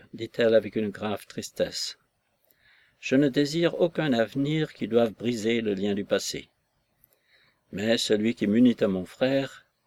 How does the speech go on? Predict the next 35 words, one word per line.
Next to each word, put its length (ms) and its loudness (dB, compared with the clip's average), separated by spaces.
est 100 4
l'un 160 8
des 120 0
plus 160 -4
forts. 500 -4
Je 140 -4
ne 120 6
puis 200 0
rien 240 0
faire 300 2
volontairement 760 0
qui 120 -14
puisse 280 -2
me 120 0
séparer 440 2
de 80 4
lui 240 -2
pour 180 -10
toujours. »« 520 -10
Est-ce 280 0
là 240 8
l'unique 460 2
raison 520 0
qui 140 -6
puisse 220 -2
empêcher 480 0
que 100 0
nous 160 2
nous 140 0
réunissions 680 0
à 60 0
jamais, 420 0
Maggie ? » 500 -6
dit 120 -6
Philippe, 460 -2